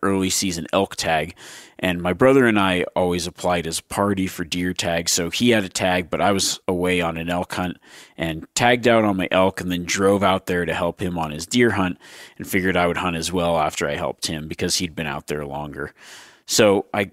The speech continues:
got into the area, and I think my brother had two days before he had to get back to work. So I figured I'd help him out, and we started off.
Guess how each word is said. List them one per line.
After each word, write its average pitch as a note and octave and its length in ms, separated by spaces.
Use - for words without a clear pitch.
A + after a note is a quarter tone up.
got C#3 220
into A#2+ 180
the G2+ 180
area, G2+ 360
and F2 160
I F2 40
think - 340
my G#2 120
brother F#2+ 240
had F2 160
two G2 200
days F2+ 260
before F2+ 260
he F2 60
had D#2+ 120
to F2 60
get D#2+ 160
back D#2 240
to F2 120
work. D#2+ 320
So E2+ 260
I - 60
figured G#2 320
I'd F2+ 140
help G2+ 260
him F2+ 120
out, E2+ 300
and D#2 100
we D#2+ 100
started A#2 520
off. G2 380